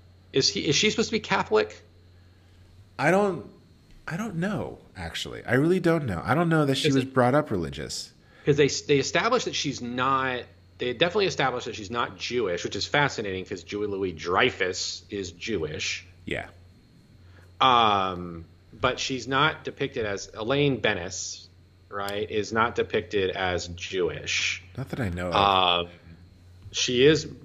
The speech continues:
Speaker 1: regularly referred to, I know Jerry makes a comment in one of these episodes. Is it the Bris, the one where he makes the comment about she was raised with, like, horses and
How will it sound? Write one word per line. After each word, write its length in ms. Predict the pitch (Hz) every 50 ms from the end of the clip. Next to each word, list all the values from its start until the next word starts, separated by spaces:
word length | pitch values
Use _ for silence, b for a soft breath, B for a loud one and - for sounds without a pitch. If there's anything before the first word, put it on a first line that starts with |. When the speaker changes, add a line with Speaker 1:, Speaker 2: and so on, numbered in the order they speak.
| - -
Speaker 1:
regularly 380 | 127 131 139 143 143 135 131
referred 380 | 123 117 110 - 120 113 107 104
to, 300 | - - 110 101 101 101 98
I 80 | 101
know 80 | 107 107
Jerry 240 | 98 104 110 110 117
makes 160 | 110 104 -
a 60 | 113
comment 420 | - - 98 95 98 95 92 92 98
in 420 | 95 92 90 90 87 87 85 85
one 160 | 98 113 104
of 60 | 98
these 160 | 90 90 82 90
episodes. 800 | 85 - 90 - - 90 85 82 82 82 85 - - - - - - - - - - - - - - - - -
Is 160 | - 98 95 104
it 80 | 90
the 80 | - 92
Bris, 460 | 82 - 107 117 123 123 - - -
the 120 | - 120 107
one 100 | 110 104
where 80 | 98
he 80 | 101 107
makes 240 | 101 98 92 - -
the 60 | 98
comment 360 | - - 98 95 95 92 90
about 520 | 90 85 90 87 85 85 85 82 - - - - - - - - - - - - - - - - - - - - - - - - - - - - -
she 160 | - - 107
was 140 | 98 95 90
raised 420 | 87 98 101 98 101 101 95 90
with, 140 | 101 95 -
like, 480 | 98 95 87 85 82 82 80 - - - - - - - - - -
horses 800 | - - 110 104 98 - - 104 95 90 90 92 87 87 87 85
and 460 | 90 87 85 82 82 80 80 82